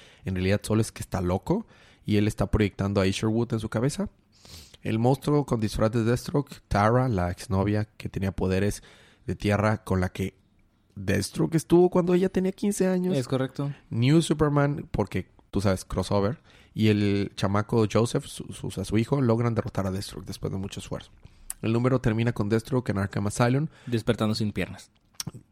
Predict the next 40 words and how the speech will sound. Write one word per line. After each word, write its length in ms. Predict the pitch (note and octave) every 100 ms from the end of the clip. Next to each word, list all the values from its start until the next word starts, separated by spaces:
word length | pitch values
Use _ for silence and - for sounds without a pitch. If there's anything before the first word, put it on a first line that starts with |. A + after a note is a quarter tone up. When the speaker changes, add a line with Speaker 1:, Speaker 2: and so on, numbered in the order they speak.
| -
Speaker 1:
Quisiera. 480 | - - G2 A#2+ - - - C3
Monologueando. 1000 | A#2+ A#2+ A#2 A2+ A#2+ B2+ B2+ C3 C#3 - _ - _
No, 200 | - C3+ C3+
de 60 |
hecho, 160 | C#3 D#3+
lo, 240 | C3+ G2+ -
lo 200 | G2+ F2+
casi 260 | A2 G#2+
m-, 240 | C3+ A2+ -
destruyen 640 | - G2 - - A2+ A#2 B2+
por 200 | A#2+ G#2
completo, 420 | F#2+ F#2+ A2 A#2+
pero 80 | G2+
dicen, 200 | G2 G2+
"Eh, 80 | - -
con 680 | - G#2+ G#2+ G#2 G#2 G#2
las 260 | G2+ G2 -
habilidades 300 | G#2 G2 G#2+
de 60 | A#2
regeneración 440 | A#2 G#2 F#2+ A2
de 120 | A2
Deathstroke 340 | G#2 G2+ A#2+ -
en 80 | F#2+
algunas 320 | F#2 G2 G2+
horas 160 | G2+ F#2+
va 40 |
a 40 | F2
estar 200 | - F#2
bien". 200 | F2 E2 - - - - - -
Entonces, 260 | - A#2
aún 180 | A2+ A#2
si 80 | A#2+
le 80 | A2+
cortan 260 | A2 A2+
las 120 | A2+ -
piernas, 220 | G#2+ G#2+
le 80 | G2+
vuelven 280 | F#2+ F#2+ F2+
a 40 |
crecer. 340 | - - -